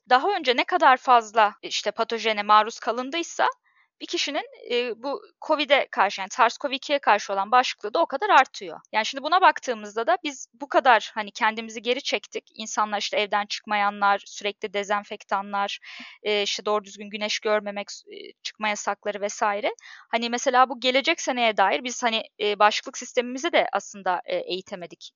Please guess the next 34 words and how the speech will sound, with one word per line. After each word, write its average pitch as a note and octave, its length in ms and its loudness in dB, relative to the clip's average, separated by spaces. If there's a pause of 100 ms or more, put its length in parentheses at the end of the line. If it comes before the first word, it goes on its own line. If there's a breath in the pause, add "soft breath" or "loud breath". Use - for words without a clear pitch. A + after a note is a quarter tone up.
bu F3+ 160 -10 (100)
dönemde. E3+ 420 -10 (300 loud breath)
Ve A#3+ 40 -2
gelecek B3 460 4
sene C#4 300 0
mesela D#4 400 2
bağışıklık D4 520 2
s-, - 160 -20
e, A3+ 240 -2
sistemi A3 480 -10 (140)
çok - 260 -4
daha E4+ 220 2
düşük - 260 -6
olan, C4+ 260 4 (160)
e, B3 200 4
insanlar G3+ 680 4
olacak G3+ 520 0
ve D#4 220 4
bu B3 180 -6
da C#4+ 180 6
mesela A#3+ 440 2
şu - 200 -2
açıdan A#3 420 0
korkutuyor. B3 720 2
Belki B3 420 2 (140)
başka C#4 500 6
salgınlar G#3+ 680 2
daha D4 260 4
şiddetli - 560 -6
geçebilir G#3 640 -6 (160)
örneğin E3+ 280 -10
bu F#3 80 -2
açıdan F3 400 -4
baktığımızda. E3 760 -2